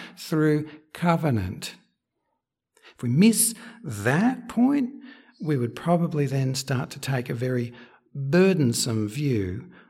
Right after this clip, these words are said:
of the law that God gives.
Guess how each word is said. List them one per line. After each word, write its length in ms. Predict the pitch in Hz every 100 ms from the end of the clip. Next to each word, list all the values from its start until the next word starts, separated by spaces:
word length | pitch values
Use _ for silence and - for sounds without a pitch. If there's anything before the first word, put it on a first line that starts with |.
| _ _
of 280 | - 117 113
the 100 | 143
law 460 | 156 208 113 95 107
that 260 | - 98
God 260 | - 98 95
gives. 640 | - 92 85 - - -